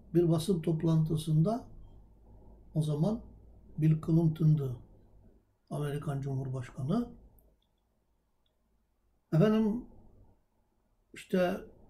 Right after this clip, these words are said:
Bosna'ya müdahale etmeyi düşünmüyor musunuz?" "Biz dünyanın jandarması değiliz." demişti. Amerika'nın hinliği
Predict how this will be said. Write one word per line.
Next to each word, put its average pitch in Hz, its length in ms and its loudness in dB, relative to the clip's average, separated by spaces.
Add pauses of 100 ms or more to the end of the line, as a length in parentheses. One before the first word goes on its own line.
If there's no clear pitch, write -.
Bosna'ya 175 540 2
müdahale 165 520 4
etmeyi 156 400 2
düşünmüyor 151 480 0
musunuz?" 123 540 -10 (560)
"Biz 226 200 2
dünyanın 214 420 2
jandarması 175 880 0
değiliz." 143 480 -2
demişti. 123 440 -10 (1900)
Amerika'nın 190 640 2
hinliği 196 960 4